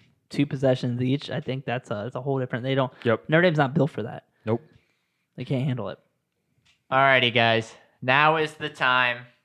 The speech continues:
Speaker 3: We're taking straight up, but just to give, 'cause I know you get a little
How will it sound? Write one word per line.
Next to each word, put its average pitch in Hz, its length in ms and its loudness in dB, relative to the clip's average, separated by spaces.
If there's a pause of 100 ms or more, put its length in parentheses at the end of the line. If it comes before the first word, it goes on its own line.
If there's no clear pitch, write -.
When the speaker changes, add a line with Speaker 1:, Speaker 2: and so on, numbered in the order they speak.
(420)
Speaker 3:
We're 139 100 -10
taking 180 380 0
straight 165 340 4
up, 139 260 2
but 131 120 -8
just 139 260 -8
to 170 60 -8
give, 170 420 2 (140)
'cause 135 140 -6
I 143 120 -2
know 147 100 -2
you 147 140 -4
get 143 160 0
a 143 60 -2
little 135 420 -2